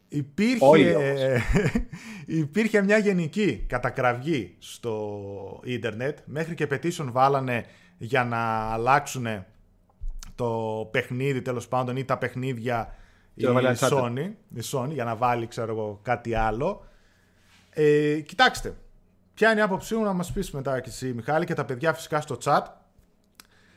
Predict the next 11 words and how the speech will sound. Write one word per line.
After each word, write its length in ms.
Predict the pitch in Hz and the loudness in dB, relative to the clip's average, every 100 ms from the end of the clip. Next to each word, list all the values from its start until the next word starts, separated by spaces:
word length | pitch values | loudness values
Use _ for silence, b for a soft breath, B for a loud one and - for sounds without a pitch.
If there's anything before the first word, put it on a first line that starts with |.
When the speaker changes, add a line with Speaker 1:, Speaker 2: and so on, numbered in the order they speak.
| b b b | b b b
Speaker 1:
Ε, 760 | - 147 143 139 139 135 131 135 - _ _ _ _ _ - | 2 4 6 4 2 0 0 -2 -6 _ _ _ _ _ -14
δεν 380 | 135 208 240 | 2 4 4
μπορώ 260 | 175 180 220 | 2 2 2
να 160 | 214 - | 2 0
πω 340 | 185 208 233 | 2 4 4
ότι 160 | 170 170 | -2 -4
και 100 | 202 | -2
εμένα 220 | 180 214 | 0 0
μου 140 | 190 180 | 0 0
άρεσε 560 | 202 196 196 190 185 | 0 -2 -4 -4 -4
το, 100 | 185 | -6